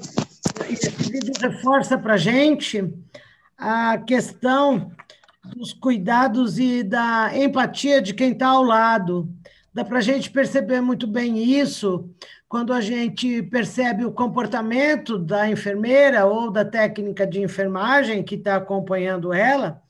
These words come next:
em relação ao médico que teve vínculos, né,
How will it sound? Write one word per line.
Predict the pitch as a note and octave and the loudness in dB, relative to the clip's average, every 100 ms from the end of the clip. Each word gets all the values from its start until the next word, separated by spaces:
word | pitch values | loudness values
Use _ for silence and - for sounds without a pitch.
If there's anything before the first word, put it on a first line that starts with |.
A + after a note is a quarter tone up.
| _ _ _ _ A3+ | _ _ _ _ 2
em | C#4 | 2
relação | A3 C4 C4+ A#3+ - D4 D4 | 4 4 4 2 2 2 4
ao | B3+ G#3+ | 2 2
médico | A#3 C4 D4 C#4 F3 F#3+ F#3 E3+ | 2 4 4 4 0 -6 -6 -6
que | A#3+ | -6
teve | D#3+ C4 B3+ A3+ | 0 2 2 -2
vínculos, | D#3 A#3 D#4+ - A3+ G#3 F3+ - | -2 4 4 2 -2 0 -2 0
né, | A#3+ B3+ | 0 0